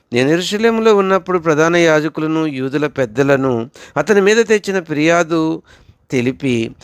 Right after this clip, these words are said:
అతనికి శిక్ష విధింపాలని వేడుకొనిరి. అందుకు నేను నేరము మోపబడిన వాడును, నేరము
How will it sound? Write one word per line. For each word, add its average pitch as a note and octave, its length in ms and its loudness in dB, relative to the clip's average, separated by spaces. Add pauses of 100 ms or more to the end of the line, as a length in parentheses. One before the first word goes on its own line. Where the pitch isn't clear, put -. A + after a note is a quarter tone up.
(120)
అతనికి F#3+ 340 0
శిక్ష D3 320 -4
విధింపాలని F#3 640 0
వేడుకొనిరి. C#3+ 680 0 (120)
అందుకు F#3 360 -2
నేను F#3 280 0
నేరము E3+ 600 0 (520)
మోపబడిన F#3 560 0
వాడును, E3+ 640 0 (720)
నేరము C#3 840 0